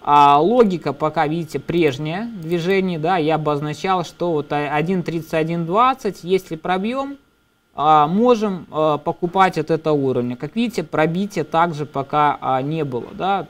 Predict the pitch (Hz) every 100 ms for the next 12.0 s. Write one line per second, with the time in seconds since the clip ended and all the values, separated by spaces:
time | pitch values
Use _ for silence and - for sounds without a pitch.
0 | - 135 135 - 240 190 180 151 147 151
1 | 147 196 185 156 147 - 160 156 139 143
2 | 147 147 165 165 147 - 151 147 170 151
3 | - 143 160 156 117 - _ _ - _
4 | 151 147 175 202 180 165 170 170 156 214
5 | 247 220 180 160 - 185 196 190 170 139
6 | 127 117 117 - 185 185 139 185 180 190
7 | 233 208 - 143 139 175 170 170 143 -
8 | 139 139 139 135 131 - 156 165 190 170
9 | 156 156 147 143 160 160 151 143 135 147
10 | 170 151 143 139 135 139 147 - 139 104
11 | 110 123 120 139 139 - 196 151 165 175